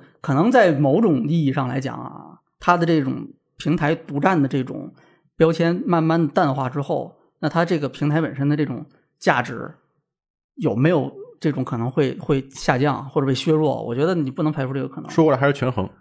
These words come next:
Speaker 2: 嗯。
Speaker 1: 对，就是它最后要权衡这个问题，但是你避免不了的是会有这种情况，就是要会，可能会被削弱，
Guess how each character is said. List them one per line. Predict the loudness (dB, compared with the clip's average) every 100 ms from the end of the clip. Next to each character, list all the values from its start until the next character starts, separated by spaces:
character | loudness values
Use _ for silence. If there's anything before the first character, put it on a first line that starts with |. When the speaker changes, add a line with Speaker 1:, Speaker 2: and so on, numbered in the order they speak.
| -6
Speaker 2:
嗯。 |
Speaker 1:
对， | -4 -4 -8 -18 _
就 | 2
是 | 2
它 | 0
最 | 2
后 | 2 0
要 | 2 0
权 | 2 0
衡 | 0
这 |
个 | 0
问 | 0
题， | -2 -2
但 | 0
是 | 0
你 | -2
避 | 0 2
免 | 2
不 | 0
了 | -2 -4
的 |
是 | -6 -4
会 | 2 2
有 |
这 | 2 -4
种 |
情 | -4 -10
况， | -10 -8
就 | -6
是 | -6
要 | -6
会， | -6 -6 -6
可 | -4
能 | -2
会 | 0
被 | -2
削 | -2 -6
弱， | -8 -12